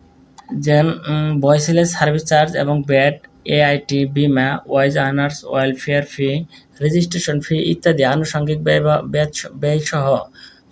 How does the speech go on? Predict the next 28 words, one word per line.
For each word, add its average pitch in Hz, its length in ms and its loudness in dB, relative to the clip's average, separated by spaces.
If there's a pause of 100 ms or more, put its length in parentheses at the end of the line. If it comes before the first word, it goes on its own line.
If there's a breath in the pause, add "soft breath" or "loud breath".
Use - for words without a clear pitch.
(140)
চুয়াল্লিশ 170 380 4
হাজার 170 280 2
আটশোশো 160 540 0
পঞ্চাশ 165 380 -2
টাকা। 123 260 -8
আবারও 135 300 -2
বলছি, 151 340 -4
চুয়াল্লিশ 147 500 -2
হাজার 151 240 -2
আটশোশো 147 420 -6
পঞ্চাশ 147 320 -8
টাকা 139 420 -4 (460 loud breath)
পে 156 140 2
অর্ডার 156 440 2 (120)
বয়সেল 143 500 0
ঢাকা 127 320 -4
নামে 151 400 -2 (480 loud breath)
মগবাজার 160 680 4
সোনালী 147 520 -2
ব্যাংক 151 260 -2
শাখায় 156 380 -4
জমা 151 320 0
করে 147 380 -2 (180)
বয়সেল 139 480 0
অফিসে 139 460 -6
জমা 151 240 -2
করতে 165 280 -6
হবে। 110 260 -4